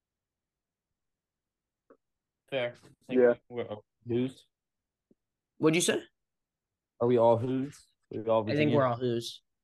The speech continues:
Speaker 2: I'm who's.
Speaker 3: Um, next one. This is, uh, the first one where there are many games where we can point to, well, I guess Alabama kind of,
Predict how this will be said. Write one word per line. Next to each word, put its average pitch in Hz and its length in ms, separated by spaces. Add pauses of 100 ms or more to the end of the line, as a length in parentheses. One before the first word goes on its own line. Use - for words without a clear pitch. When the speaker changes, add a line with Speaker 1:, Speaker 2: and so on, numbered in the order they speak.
(720)
Speaker 2:
I'm 127 140
who's. 117 60
Speaker 3:
Um, 123 600 (920)
next 214 340
one. 185 460 (1160)
This 151 240
is, 160 240
uh, 156 280 (280)
the 156 80
first 208 320
one 190 140
where 175 140
there 175 140
are 175 40
many 208 280
games 185 320
where 170 80
we 165 140
can 160 180
point 160 320
to, 160 80
well, 196 180
I 190 60
guess 170 240
Alabama 127 400
kind 117 180
of, 110 80